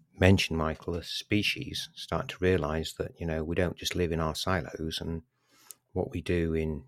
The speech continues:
in Britain can affect people in sort of Chad or, or Philippines or places like that. Um,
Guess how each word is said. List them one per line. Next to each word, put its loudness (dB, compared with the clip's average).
in -8
Britain -6
can -6
affect -4
people 0
in 0
sort -4
of -16
Chad -2
or, -6
or 2
Philippines 2
or 0
places -2
like 0
that. 0
Um, 4